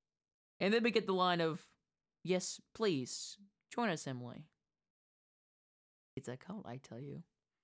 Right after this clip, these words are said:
It's a cult. It's a cult.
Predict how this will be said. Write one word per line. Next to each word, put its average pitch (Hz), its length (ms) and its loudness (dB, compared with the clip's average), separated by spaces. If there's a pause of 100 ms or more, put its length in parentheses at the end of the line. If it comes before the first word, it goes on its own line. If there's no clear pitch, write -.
(1300)
It's 139 160 -12
a 147 40 -8
cult. - 300 -12 (1600)
It's - 400 -8 (160)
a 131 80 -6 (100)
cult. - 360 -14